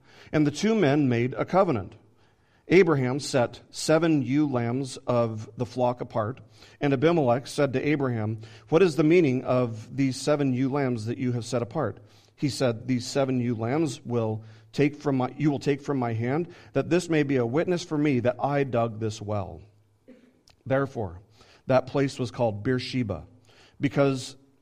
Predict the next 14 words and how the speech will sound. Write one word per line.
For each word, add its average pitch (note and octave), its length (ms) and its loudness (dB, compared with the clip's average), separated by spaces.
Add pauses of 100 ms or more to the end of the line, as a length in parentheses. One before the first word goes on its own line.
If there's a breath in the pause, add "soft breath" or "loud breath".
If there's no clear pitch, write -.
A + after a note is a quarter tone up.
(140)
there A#2+ 340 0
both A#2 480 -2
of A2 180 -6
them G#2 200 -2
swore G#2 420 -6
an G#2+ 200 -8
oath. G2 280 -10 (640 soft breath)
So - 180 -2
they C3 120 4
made D#3 300 4
a E3 140 -2
covenant A#2+ 480 -2
at A#2 180 -4
Beersheba. A2+ 640 -4